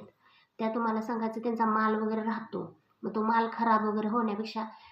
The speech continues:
मी त्यांना हेल्प करते, माझ्या स्टेटसला लावते त्यांचं स्टेटस. नंतर तुम्हाला सांगते माझ्या मैत्री सर्कलमध्ये इथं असा असा सेल लागला त्यांचं पाक नुकसान होण्यापेक्षा तुम्हाला सांगायचं त्यांचे ते पैसे निघतात. त्यामुळं त्यांनी ज्या रिअल प्राईसमध्ये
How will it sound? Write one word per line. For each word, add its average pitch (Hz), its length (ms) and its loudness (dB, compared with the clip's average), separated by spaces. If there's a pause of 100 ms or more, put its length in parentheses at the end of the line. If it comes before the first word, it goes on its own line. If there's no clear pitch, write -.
(120)
मी 254 80 -6
त्यांना 285 200 2
हेल्प 262 320 0
करते, 208 560 -6
माझ्या 226 240 -4
स्टेटसला 240 500 -4
लावते 247 320 -2
त्यांचं 214 360 -2
स्टेटस. 196 540 -4 (440)
नंतर 226 280 -2
तुम्हाला 220 220 2
सांगते 233 200 -2
माझ्या 226 280 2
मैत्री 226 280 2
सर्कलमध्ये 214 520 -2
इथं 220 280 0
असा 220 260 -2
असा 214 140 -6
सेल 214 280 0
लागला 202 240 -2 (380)
त्यांचं 247 220 0
पाक 302 360 10
नुकसान 330 320 6
होण्यापेक्षा 254 460 0
तुम्हाला 226 320 -2
सांगायचं 214 420 -2 (440)
त्यांचे 233 260 -2
ते 240 100 -2
पैसे 247 380 -2
निघतात. 196 360 -4 (640)
त्यामुळं 262 380 6 (440)
त्यांनी 254 400 2
ज्या 277 200 6
रिअल 269 340 6
प्राईसमध्ये 269 800 6